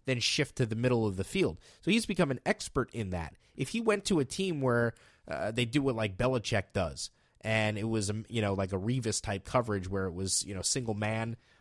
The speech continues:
<laughs> he's, he's never had to do that before. You can't teach an old dog new tricks that easily. So you gotta be very careful about where you project Sherman to. Now, I understand the thought process in bringing King into that situation and then molding him into that because he's tall and lanky.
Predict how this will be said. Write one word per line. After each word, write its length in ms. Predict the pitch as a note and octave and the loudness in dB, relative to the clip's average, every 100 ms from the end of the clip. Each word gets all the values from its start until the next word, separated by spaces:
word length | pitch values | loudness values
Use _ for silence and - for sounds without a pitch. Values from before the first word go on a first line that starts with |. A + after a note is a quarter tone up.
| - | 10
<laughs> 300 | - - G4+ - - - | 10 10 -2 -4 -14 0
he's, 160 | F4+ - F#3+ - _ | 0 0 -8 -10 _
he's 200 | - F#4+ | -4 -2
never 240 | D4 G#3 F#3 | 2 4 4
had 180 | F#3 | 4
to 80 | F3+ | 0
do 180 | E3 C#4+ | 0 2
that 220 | D#4 G3 | 4 4
before. 380 | A#2+ - G2 D#2+ | 2 -2 -4 -4
You 100 | F3+ | -2
can't 220 | A#3+ G3 | 2 2
teach 180 | E3+ D3 | 2 0
an 100 | C#3 | 2
old 180 | C3+ B2+ | 2 6
dog 220 | A#2+ A#2 | 4 4
new 120 | A2+ | 0
tricks 300 | G#2 - - | -2 -6 -2
that 180 | B2 G#2 | -4 0
easily. 340 | G#3+ A3+ C#2 | -2 -2 -6
So 140 | - A#2 | -6 -2
you 100 | C3 | 0
gotta 180 | F3+ G#3+ | 0 0
be 80 | |
very 200 | C3+ D3 | 0 -2
careful 320 | B2 D3 C#3+ A2+ | 0 -2 0 0
about 200 | G#2 F#2 | -2 -2
where 120 | A#2 | -4
you 120 | A2 | -2
project 560 | G#2+ F#2+ G#2+ A2+ - - _ - - - | -2 -2 -2 -2 -4 -20 _ -20 -20 -8
Sherman 320 | - G#3+ D#3 | 2 2 2
to. 140 | B2 A2+ | 0 2
Now, 160 | A#2+ | 4
I 60 | D3+ | 4
understand 400 | D#3 B2 C#3 B2 | 2 2 2 2
the 100 | A2+ | -2
thought 340 | - C3 B2+ | 2 4 4
process 440 | - A#2 - A2+ - | 4 2 2 -2 0
in 160 | G#2 | -2
bringing 380 | F#2+ B2 A2+ G#2 | 0 0 0 -4
King 380 | - - C3 B2+ | -4 -4 -2 -4
into 280 | B2 A2+ A2 | -4 -4 -2
that 180 | A2 - | -2 -2
situation 520 | G#2+ G#2+ G#2+ G#2 G2+ | -8 -4 -4 -4 -6
and 100 | G2+ | -6
then 140 | F#2+ | -4
molding 400 | G2 A2 A#2 G#2+ | -4 -4 -2 -4
him 200 | - G2+ | -6 -8
into 160 | F#2+ F#2+ | -8 -6
that 160 | G2 | -6
because 200 | F#2 G2+ | -6 -8
he's 140 | G2 F#2+ | -8 -10
tall 340 | - A2+ A2 | -4 -2 -2
and 140 | F#2+ F#2 | -2 -4
lanky. 400 | B2+ D#3+ F#2+ | -6 -6 -10